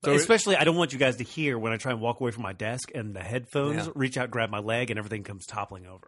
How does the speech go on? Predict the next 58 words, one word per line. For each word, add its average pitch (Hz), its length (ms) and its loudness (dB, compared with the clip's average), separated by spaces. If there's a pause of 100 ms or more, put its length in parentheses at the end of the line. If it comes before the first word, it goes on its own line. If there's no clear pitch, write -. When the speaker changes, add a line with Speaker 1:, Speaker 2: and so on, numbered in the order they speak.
Speaker 1:
You 127 120 0
fall 117 260 4
down, 107 300 2
you 104 60 -8
pass 110 260 0
out 104 160 2
for - 80 -4
a 107 60 -2
couple 107 260 -4
hours. 98 180 -2
Speaker 2:
God, 131 300 -2
it's 147 200 -8
ridiculous. 117 540 -8
Speaker 3:
It's, - 260 -6
it's 113 140 -8
awful. 92 320 -6 (260)
Speaker 2:
And 151 80 -4
I've 156 100 -2
done 180 120 2
it 160 60 2
a 143 40 2
million 139 280 0
times. 120 340 -2
It's 117 100 -8
like, 131 160 -2
I 143 40 -4
mean, 147 120 0
I, 175 320 -2
I, 170 100 -2
you 175 180 -6
can 190 100 -6
even 156 180 -2
be 131 200 0
aware 123 520 -2
that 110 80 -8
it's 101 140 -8
gonna 123 160 -2
happen, 110 340 -2
and 95 120 -12
it's - 100 -16
still, 120 300 -4
it 139 40 -8
doesn't 156 180 -6
matter. 98 240 -4
It's 95 100 -14
still 139 100 -6
gonna 110 160 -8
happen. 101 400 -14 (1080)
And 151 140 2
it's 135 140 -4
like 147 220 0
your 202 120 0
desk, 104 300 -6
Monty. 92 300 -10
It's 98 140 -14
like 107 200 -6
you've 165 120 -8
got 101 320 -2